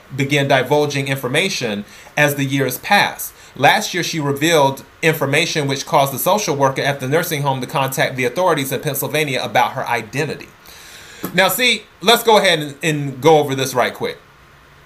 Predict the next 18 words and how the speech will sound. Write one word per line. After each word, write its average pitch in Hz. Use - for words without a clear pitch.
This 165
little 160
sentence 151
right 123
here, 107
or 131
sentences. 110
Uh, 165
last 180
year, 143
she -
revealed 196
information 185
which 160
caused 202
the 156
social 220
worker 139